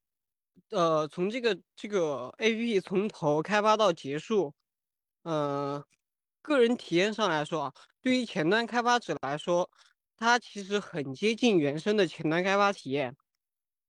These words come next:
但是，呃，哦，这里特别说一点，就是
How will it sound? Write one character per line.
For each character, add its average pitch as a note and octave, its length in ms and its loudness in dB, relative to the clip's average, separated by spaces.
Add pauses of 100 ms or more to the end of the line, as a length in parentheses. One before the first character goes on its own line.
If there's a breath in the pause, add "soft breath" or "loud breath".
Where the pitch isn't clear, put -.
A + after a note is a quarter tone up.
但 B3 160 2
是， G#3+ 480 2 (600 soft breath)
呃， G3 240 6 (200)
哦， F#3 360 -2 (560)
这 D#4 120 -6
里 A#3+ 120 -4
特 E4 260 -4
别 G3 140 2
说 A#3+ 200 0
一 A#3+ 80 -2
点， F#3 220 -6
就 F3 80 -4
是 F3 220 -4